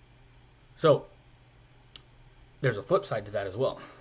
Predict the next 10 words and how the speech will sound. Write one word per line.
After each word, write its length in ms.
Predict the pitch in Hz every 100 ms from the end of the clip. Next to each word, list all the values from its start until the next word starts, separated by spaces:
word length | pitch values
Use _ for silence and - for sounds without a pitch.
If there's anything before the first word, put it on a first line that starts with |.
| - -
So 300 | - 120 110
if 220 | 110 104 -
a 140 | 113
company 800 | - 156 156 151 151 147 147 127 - - - - - - - - -
writes 300 | 139 139 135
down 360 | 139 131 127 123 - - - - - -
massive 360 | 143 135 135 135
amount 200 | 123 123
of 60 | 113
value, 400 | 113 107 107